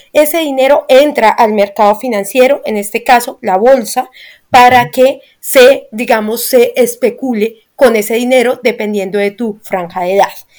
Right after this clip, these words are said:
Entonces, en ese sentido, también Colpensiones tiene ese déficit porque ha asegurado la pensión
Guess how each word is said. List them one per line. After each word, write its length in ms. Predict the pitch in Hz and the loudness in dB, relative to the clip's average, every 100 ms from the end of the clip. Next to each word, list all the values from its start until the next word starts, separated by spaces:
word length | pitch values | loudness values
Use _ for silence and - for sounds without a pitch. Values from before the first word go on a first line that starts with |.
| - - - | -20 -14 -2
Entonces, 600 | 262 269 269 277 339 - _ _ _ _ - | 0 4 2 2 -6 -8 _ _ _ _ 0
en 160 | 277 | 2
ese 220 | 339 415 | 2 -2
sentido, 680 | 415 403 339 339 277 226 220 _ _ | -2 -4 -2 -2 -2 -2 -6 _ _
también 680 | - 262 240 269 269 240 247 _ _ _ _ | 0 0 0 -2 0 0 -6 _ _ _ _
Colpensiones 800 | - 294 294 262 262 339 349 403 | 2 2 4 2 2 -2 -2 -2
tiene 240 | - 415 415 | -2 -2 -2
ese 180 | 403 | -2
déficit 520 | 392 359 - 311 403 403 _ _ _ | -2 -2 -4 -6 -4 -6 _ _ _
porque 480 | - 392 392 302 285 | 2 4 4 0 0
ha 80 | 269 | 0
asegurado 920 | 247 - 302 269 240 294 320 226 233 _ _ | -2 -6 -8 -6 0 4 4 2 -4 _ _
la 260 | 262 254 240 | 0 2 2
pensión 640 | 262 226 214 - 269 302 | 0 0 -2 -8 -4 -2